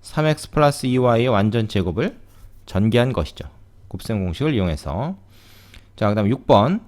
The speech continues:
이건 곱셈 공식 중에서 차의 제곱. 역시 앞의 제곱, 이십오 엑스 제곱. 뒤에 거의 제곱도 플러스입니다. 플러스 십육 와이 제곱이라고 해야 돼요.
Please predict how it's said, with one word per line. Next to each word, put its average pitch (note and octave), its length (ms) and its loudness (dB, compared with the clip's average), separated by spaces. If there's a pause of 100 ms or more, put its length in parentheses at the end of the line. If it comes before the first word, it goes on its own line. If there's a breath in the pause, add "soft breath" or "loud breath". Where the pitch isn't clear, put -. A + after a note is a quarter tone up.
(400)
이건 C#3 140 -4
곱셈 E3+ 380 0
공식 D#3 360 -2
중에서 C3 340 -2
차의 - 460 2
제곱. - 400 -2 (840 loud breath)
역시 F#3 520 2
앞의 D#3 440 2
제곱, A#2+ 680 0 (760)
이십오 C3+ 440 0
엑스 - 180 -2
제곱. - 300 -6 (560 soft breath)
뒤에 E3 300 4
거의 F3+ 300 4
제곱도 D#3+ 800 0
플러스입니다. D3+ 680 0
플러스 E3 640 -2
십육 F3 600 0
와이 A#2 220 2
제곱이라고 A2 400 0
해야 G2 80 0
돼요. D#2+ 460 -6